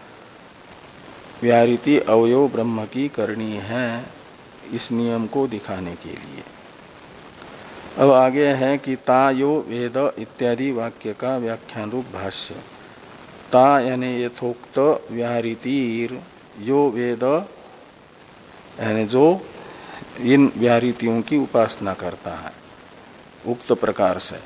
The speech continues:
स वेद यानी विजानाति, तो किम विजानाति, तो कहे ब्रह्म, वो ब्रह्म की उपासना कर रहा है, व्याहृति की मात्र नहीं, वो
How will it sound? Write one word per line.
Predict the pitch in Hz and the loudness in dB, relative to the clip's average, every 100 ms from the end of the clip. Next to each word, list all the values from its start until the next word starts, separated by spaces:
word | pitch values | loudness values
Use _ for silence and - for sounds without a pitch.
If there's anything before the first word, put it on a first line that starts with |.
| - - - - - - - - - - | -18 -20 -20 -20 -20 -20 -20 -20 -14 -6
स | - 139 143 151 120 | 0 6 8 8 4
वेद | 123 123 117 127 170 202 - - - - - | 2 2 4 6 6 0 -16 -20 -20 -20 -6
यानी | 117 123 147 | 0 4 4
विजानाति, | - 113 117 117 117 117 117 127 135 120 117 107 - - - - - - | 2 -2 2 2 2 0 -2 -2 -2 -2 -4 -10 -16 -20 -20 -20 -16 -10
तो | 117 - | -6 2
किम | 143 156 139 - | 4 4 2 -2
विजानाति, | 120 135 139 139 139 139 147 | -2 2 2 2 0 0 -4
तो | 135 | -4
कहे | 117 104 | -6 -6
ब्रह्म, | 98 117 117 117 127 - - - - - - | -4 -2 0 -2 -6 -14 -20 -20 -20 -20 -10
वो | 120 117 | -4 0
ब्रह्म | 135 139 139 | 2 4 2
की | 135 | 0
उपासना | 127 113 113 - 104 98 | -2 0 -2 -2 -6 -6
कर | 87 - | -8 -10
रहा | - - | -10 -10
है, | - - - - - - - - - - - | -12 -18 -20 -20 -20 -20 -20 -20 -20 -18 -4
व्याहृति | 110 110 123 120 127 | 0 2 0 -2 -6
की | 127 113 - - - 113 117 110 | -6 -8 -10 -18 -16 -10 -6 -4
मात्र | 120 120 - 123 | -2 -2 -2 -2
नहीं, | 113 123 196 214 - - - - - - | -2 -2 -4 -4 -14 -20 -20 -20 -14 -2
वो | 120 117 107 214 | 4 4 4 2